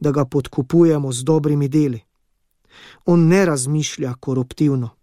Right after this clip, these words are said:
Zanj je pomembno le srce in angažiranost srca. Torej brezpogojna ljubezen, ne plačilo. Ali smem od njega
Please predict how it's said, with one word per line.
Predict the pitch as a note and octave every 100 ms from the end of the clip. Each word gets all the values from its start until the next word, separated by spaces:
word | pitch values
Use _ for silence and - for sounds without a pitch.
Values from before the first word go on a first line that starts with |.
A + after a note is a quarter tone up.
| _ _ _ _ _ _ - - - -
Zanj | F3+ A3
je | G#3+
pomembno | F3 E3 F#3 G3 F3 E3
le | C#3+ E3+ F#3 _ _ _ _ -
srce | - B2 - - D3 F#3 - _ _ _ _ _ _ _ _ _ -
in | D3+ -
angažiranost | D3 C3 B2 A2+ B2 D#3+ C#3 C3 B2+
srca. | - B2 - A#2+ A#2 _ _ _ _ _ _ _ _ _ _ _ _ _ -
Torej | C3 B2+
brezpogojna | B2 C3+ E3+ - - B2+ C3+ C#3 C#3 B2+
ljubezen, | A#2+ A#2 B2+ C#3 C3+ D3+ D3+ - _ _ _ _ _ _ _ _ _ -
ne | C3+ C#3
plačilo. | C3 A#2+ - C3+ A#2+ A2+ - _ _ _ _ _ _ _ _ _ _ _ _ - - -
Ali | D3 C#3+
smem | - F3 G3+
od | D#3+
njega | E3 F3+ F#3 E3+